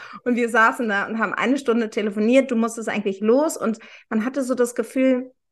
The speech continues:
Social Media hat wieder Frauen zusammengebracht, die sonst nie was voneinander gewusst hätten. Du sitzt in Ingolstadt, ich sitze in Hamburg, du bist eigentlich aus Berlin und so hat wirklich dieses,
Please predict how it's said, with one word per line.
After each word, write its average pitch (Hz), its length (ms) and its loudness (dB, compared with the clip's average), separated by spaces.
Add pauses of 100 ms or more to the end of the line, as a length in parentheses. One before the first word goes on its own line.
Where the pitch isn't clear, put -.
(720)
Social 240 340 0
Media 262 320 2
hat 233 160 -4
wieder 220 500 -2
Frauen 233 460 2
zusammengebracht, 233 1080 0 (120)
die 226 460 0 (200)
sonst 233 440 0
nie 240 320 2
was 233 180 -2
voneinander 202 440 0
gewusst 208 360 -2
hätten. 196 280 -2
Du 220 100 -2
sitzt 202 240 -2
in 185 100 -2
Ingolstadt, 214 580 -2
ich 214 160 -4
sitze 190 220 -6
in 180 120 -4
Hamburg, 220 520 0
du 190 60 -14
bist 190 140 -6
eigentlich 190 360 -4
aus 180 100 -10
Berlin 226 540 0 (460)
und 226 300 0 (120)
so 233 340 0
hat 233 240 -4
wirklich 269 440 -2
dieses, 220 640 -4